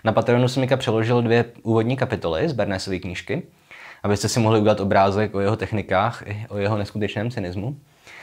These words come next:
A příště se podíváme na knížku Atlasova vzpoura od Ayn Randové, což je čirá ideologie. Ovšem zpracovaná nikoli ve formě nějakého manifestu či filozofického spisu,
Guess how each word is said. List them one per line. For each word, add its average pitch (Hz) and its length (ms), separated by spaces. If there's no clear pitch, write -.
A 120 220
příště 131 300
se 127 120
podíváme 123 400
na 123 80
knížku 123 360
Atlasova 117 440
vzpoura 101 760
od 101 160
Ayn 101 220
Randové, 95 680
což 101 160
je 113 60
čirá 98 400
ideologie. 87 580
Ovšem 110 380
zpracovaná 110 580
nikoli 104 300
ve 104 100
formě 104 280
nějakého 101 320
manifestu 101 520
či 104 140
filozofického 98 640
spisu, 104 500